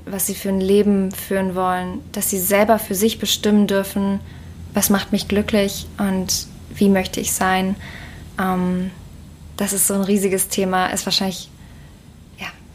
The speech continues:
das umzusetzen wird schwierig, aber wenn jeder für sich seine Freiheit schaffen kann, dann kommen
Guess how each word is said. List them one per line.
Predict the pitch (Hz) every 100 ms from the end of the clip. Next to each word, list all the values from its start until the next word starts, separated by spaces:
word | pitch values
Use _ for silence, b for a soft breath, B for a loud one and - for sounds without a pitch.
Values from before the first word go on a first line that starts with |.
| -
das | 208 208
umzusetzen | 240 233 202 196 - 208 196 190 180 -
wird | 226 220
schwierig, | - 220 226 196 202
aber | 185 190 185
wenn | 190 190
jeder | 208 208
für | 208 196
sich | 196 220 - -
seine | 202 196
Freiheit | 196 - 185 190 190 185 -
schaffen | 202 185 190
kann, | 180 185 185 190 B B B B B -
dann | 196
kommen | 175 185 185 180